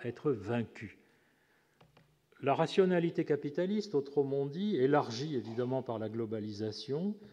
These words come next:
forge une lecture du réel et une seule lecture,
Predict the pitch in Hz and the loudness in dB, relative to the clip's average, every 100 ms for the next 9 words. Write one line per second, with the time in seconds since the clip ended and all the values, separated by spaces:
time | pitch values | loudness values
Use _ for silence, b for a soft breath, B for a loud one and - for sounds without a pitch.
0 | B B B - 175 185 127 131 123 135 | B B B 2 4 4 2 -2 0 4
1 | 151 - - 170 165 127 117 117 113 110 | 2 2 -6 -4 -2 -2 -2 0 2 0
2 | 143 185 - - b b b b _ _ | -2 -6 -10 -20 b b b b _ _
3 | _ _ - 120 127 180 175 - 165 185 | _ _ -6 0 2 4 2 4 4 4
4 | 165 123 127 - 120 117 - - | 0 0 0 -2 -10 -12 -12 -20